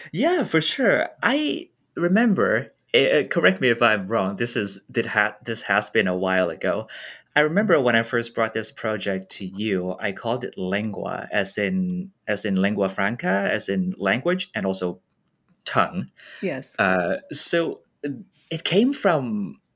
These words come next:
Speaker 1: obviously, my deep interest in incorporating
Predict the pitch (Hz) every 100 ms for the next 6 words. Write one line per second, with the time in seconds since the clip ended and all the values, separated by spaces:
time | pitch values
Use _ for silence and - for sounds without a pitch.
0 | _ _ _ - 147 131 107 - 101 101
1 | 104 98 110 - 107 104 98 90 - -
2 | 95 95 104 101 - 95 - 101 95 92
3 | 90 90 87